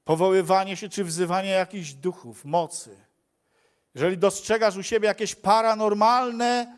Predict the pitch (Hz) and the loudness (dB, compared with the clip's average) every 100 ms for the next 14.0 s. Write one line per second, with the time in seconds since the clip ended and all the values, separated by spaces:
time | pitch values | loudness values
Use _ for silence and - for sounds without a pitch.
0 | _ 156 151 220 240 233 214 208 185 - | _ -8 2 2 4 0 -2 -6 -6 2
1 | 233 233 214 254 190 214 247 202 226 233 | 2 2 0 0 0 -2 -2 0 -4 -2
2 | 233 254 277 208 226 262 240 220 240 196 | -2 0 0 -2 -2 0 0 0 0 -2
3 | 185 254 214 - 220 202 170 156 - _ | -6 -6 -8 -10 -12 -8 -6 -6 -10 _
4 | - 190 208 _ - 247 185 240 277 - | -14 -12 -12 _ 2 2 2 -2 -2 -2
5 | 226 247 - 294 269 - - 247 254 254 | -4 -4 -2 -2 -2 -6 -2 0 0 -2
6 | 269 277 269 _ - 247 247 269 254 247 | -10 -12 -14 _ -2 0 0 0 0 2
7 | 254 294 285 233 226 233 214 202 208 226 | 2 2 -2 -6 -6 -6 -4 -4 -4 -4
8 | 233 202 220 208 214 156 135 127 - _ | -6 -4 -4 -2 -2 -2 -6 -8 -20 _
9 | _ _ _ _ _ _ _ _ _ _ | _ _ _ _ _ _ _ _ _ _
10 | _ _ _ _ _ - 123 131 151 139 | _ _ _ _ _ -16 -14 -12 -12 -10
11 | 147 135 135 127 131 127 _ _ _ _ | -10 -8 -8 -10 -12 -20 _ _ _ _
12 | _ _ _ _ _ _ _ _ _ _ | _ _ _ _ _ _ _ _ _ _
13 | - 151 143 147 135 117 123 - 131 135 | -14 -14 -8 -6 -6 -10 -14 -12 -12 -12